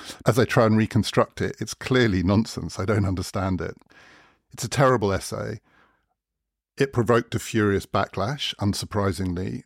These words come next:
and it allowed Hitchens to say the predictable thing, which is, "Don't you get the joke?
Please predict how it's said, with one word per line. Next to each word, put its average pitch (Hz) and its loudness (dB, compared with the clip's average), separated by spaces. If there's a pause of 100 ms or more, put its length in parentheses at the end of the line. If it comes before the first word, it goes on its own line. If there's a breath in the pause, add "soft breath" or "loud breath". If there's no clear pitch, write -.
(140)
and 113 2
it 110 -2
allowed 107 2
Hitchens 98 -2
to - -4
say 95 0
the 95 -6
predictable 92 -4
thing, 98 0
which - -4
is, 87 -6 (720)
"Don't 127 2
you 127 4
get 123 0
the 113 0
joke? 107 0